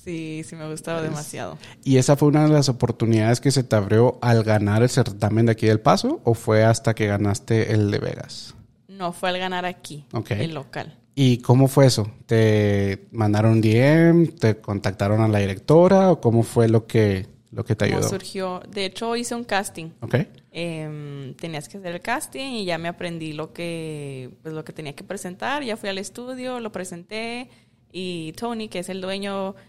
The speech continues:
Speaker 1: muy buena persona, quedó encantado, una persona muy, muy linda y ya fue como empecé a trabajar así con él.
Speaker 2: Ok, y ahí ya, pum. Ahora,
Speaker 1: Ujú.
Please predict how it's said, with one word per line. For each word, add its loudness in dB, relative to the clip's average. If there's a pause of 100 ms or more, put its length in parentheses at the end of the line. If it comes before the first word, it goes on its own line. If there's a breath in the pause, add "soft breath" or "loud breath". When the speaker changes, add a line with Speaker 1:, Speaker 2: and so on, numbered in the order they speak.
(300 soft breath)
Speaker 1:
muy -10
buena -6
persona, -8
quedó -8
encantado, -6
una -10
persona -10
muy, -8
muy -8
linda -8 (520 soft breath)
y -12
ya -4
fue -8
como -6
empecé -10
a -10
trabajar -8
así -12
con -16
él. -20 (200)
Speaker 2:
Ok, -2 (440)
y -12
ahí 0
ya, -2 (400)
pum. -12 (180)
Ahora, 4
Speaker 1:
Ujú. -10